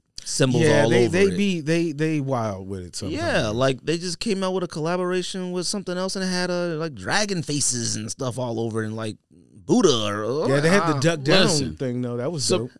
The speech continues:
Speaker 3: Supreme used to be so fire that people that don't even buy Supreme would say, "Oh, it's fire." N-, that's how fire Supreme was. Now it's just
Speaker 1: Yeah, but you've never
Speaker 3: regular.
Speaker 1: said Supreme was fire.
Speaker 3: Yeah,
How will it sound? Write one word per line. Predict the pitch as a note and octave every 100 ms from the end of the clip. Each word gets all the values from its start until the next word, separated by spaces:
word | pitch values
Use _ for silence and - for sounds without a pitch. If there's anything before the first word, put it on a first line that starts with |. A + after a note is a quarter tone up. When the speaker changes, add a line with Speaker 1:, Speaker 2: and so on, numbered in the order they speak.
| _
Speaker 3:
Supreme | - F3+ D#3+ B3+ F#4+ F#4+
used | A3+ G#3+
to | F#3
be | F3+
so | - E3+ D#3
fire | C#3+ D3 D3 D#3
that | B2 A2+
people | D#3+ C#3
that | B2 G2
don't | G#2+ A2
even | G2 F2+
buy | F2 A2+ A#2+
Supreme | G2+ F#2 G2 F2+ E2
would | F2
say, | - F2+ D2+ -
"Oh, | F2 F2
it's | E2
fire." | - F2+ D2 G1+ - _ _ _ D2+
N-, | F#2 _ _ _ _ _ _
that's | C3 G#3 A#3
how | - E3+
fire | - C#3+ C3
Supreme | G#2+ B2+ A#2+
was. | E2+ -
Now | D#2+ G#2+ A#2+ F#2
it's | F#2 -
just | -
Speaker 1:
Yeah, | C#3
but | G2 A#2+
you've | F3+ G#2
never | A2+ D#3
Speaker 3:
regular. | B2
Speaker 1:
said | - G2+
Supreme | G2+ E2 F2
was | F2+
fire. | E2 C#2+ - - _ -
Speaker 3:
Yeah, | A#3+